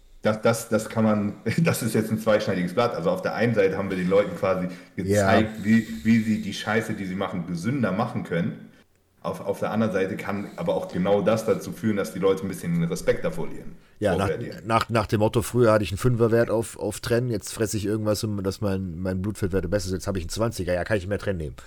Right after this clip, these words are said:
Speaker 2: Das ist wahrscheinlich die Logik
Speaker 1: Ja,
Speaker 2: dahinter,
Speaker 1: oder,
Speaker 2: die, die
Speaker 1: oder
Speaker 2: das
Speaker 1: zu sagen,
Speaker 2: Problem
Speaker 1: ja,
Speaker 2: ist.
Speaker 1: guck mal, er ist, er ist jetzt viermal so gut wie vorher, ja, ein Zwanziger H-D-L-Wert ist immer noch zum Kotzen.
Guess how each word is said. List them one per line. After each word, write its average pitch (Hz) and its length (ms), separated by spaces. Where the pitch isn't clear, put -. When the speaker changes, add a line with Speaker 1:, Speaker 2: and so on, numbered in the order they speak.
Speaker 2:
Das 117 260
ist 104 180
wahrscheinlich 101 360
die 104 80
Logik 101 240
Speaker 1:
Ja, 82 120
Speaker 2:
dahinter, 95 300
Speaker 1:
oder, 98 140
Speaker 2:
die, 87 120
die 104 60
Speaker 1:
oder 107 120
Speaker 2:
das 104 120
Speaker 1:
zu 98 80
sagen, 98 160
Speaker 2:
Problem 90 140
Speaker 1:
ja, 95 60
Speaker 2:
ist. - 60
Speaker 1:
guck 92 100
mal, 92 60
er 85 120
ist, - 100
er - 160
ist 90 100
jetzt - 220
viermal 101 420
so 82 100
gut 87 200
wie 87 60
vorher, 101 360
ja, 87 200
ein 87 140
Zwanziger 95 440
H-D-L-Wert 85 460
ist 95 80
immer 135 160
noch - 200
zum - 220
Kotzen. - 320